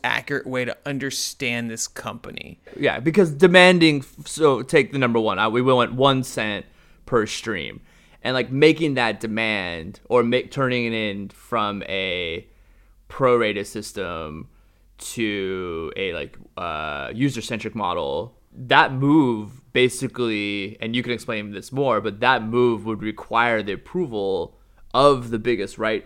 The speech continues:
Speaker 2: rights holders of music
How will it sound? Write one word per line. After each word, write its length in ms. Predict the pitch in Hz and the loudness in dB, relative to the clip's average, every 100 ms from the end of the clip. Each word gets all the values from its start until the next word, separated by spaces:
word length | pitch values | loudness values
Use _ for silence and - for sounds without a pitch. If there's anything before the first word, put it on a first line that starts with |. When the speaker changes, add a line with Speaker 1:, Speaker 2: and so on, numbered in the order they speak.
| 113 | -8
Speaker 2:
rights 300 | 117 113 104 | -4 -4 -4
holders 760 | 127 107 98 95 92 82 - - _ _ _ _ _ - | -6 -6 -4 -4 -4 -8 -12 -18 _ _ _ _ _ -8
of 140 | 101 | -6
music 680 | 104 120 104 95 92 - | -2 -4 -2 -2 -4 -6